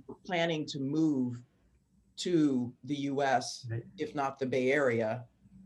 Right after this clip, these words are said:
Speaker 2: um, you know, to, to manage their team. This proximity matters, um, at, again, at the senior most levels, but it all depends on what role. I know some senior leaders, you know, in the last couple of years before covid that we brought in,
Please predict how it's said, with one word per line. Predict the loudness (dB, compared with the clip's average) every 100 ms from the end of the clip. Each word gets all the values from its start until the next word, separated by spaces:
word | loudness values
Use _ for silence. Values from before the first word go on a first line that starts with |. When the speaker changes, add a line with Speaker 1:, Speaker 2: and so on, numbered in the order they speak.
| -10
Speaker 2:
um, | -4 0 0 2 2 0 -2
you | -2
know, | -2
to, | -2 -2 -4
to | -2 -4
manage | -2 0 0 -2
their | -4
team. | -4 -4 -4 -2
This | -4 -4
proximity | -2 0 0 0 2 2 2 0 -6 -20 _ _ _ -2
matters, | 0 0 -2 -10 -14 -18 _ _ _ -6
um, | -2 0 2 2 0
at, | 0 0 0
again, | 2 2 2
at | -2
the |
senior | -4 -2 -2 -2
most | -2 -2 0
levels, | 0 0 2
but | 2
it | 4
all | 4 4
depends | 2 -2 -4 -2
on | -2 0
what | -2 -2
role. | -2 0 0 -2
I | -4
know | -2 -2
some | -2 -6
senior | -6 -4 -2
leaders, | -2 -2 0 -2 -6 -10 _ _ _ _ -8
you |
know, | -2 -2
in | 0
the |
last | 2 2 0
couple | -2 -2 -2
of | -2
years | -2 -4
before | -6 -6 -6 -6
covid | -4 -2 -2 -2
that | -2 -2
we | -4
brought | -2 -2 0
in, | 0 0 -2